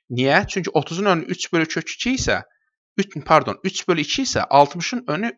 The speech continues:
üç bölü iki çarpı kök üçtür. Tekrar ediyorum. Burası kö-, üç kök üç bölü iki ise altmışın önü. Demek ki otuzun önü üç bölü ikiymiş. Üç bölü iki olduğu için burası kök üç katıymış.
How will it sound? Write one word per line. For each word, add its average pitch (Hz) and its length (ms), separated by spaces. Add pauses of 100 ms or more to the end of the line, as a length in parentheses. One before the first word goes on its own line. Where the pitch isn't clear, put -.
üç - 280
bölü 165 160
iki - 240
çarpı - 340
kök - 220
üçtür. - 340 (420)
Tekrar 165 260
ediyorum. 101 420 (260)
Burası 185 260
kö-, - 240
üç - 220
kök 170 180
üç - 160
bölü 151 140
iki 135 220
ise 135 420 (420)
altmışın 127 500
önü. 98 280 (220)
Demek 196 280
ki - 60
otuzun - 400
önü 180 300
üç - 240
bölü 151 140
ikiymiş. - 680 (320)
Üç 202 220
bölü 196 120
iki 180 160
olduğu 185 200
için 196 240
burası 110 260
kök - 220
üç - 100
katıymış. 90 560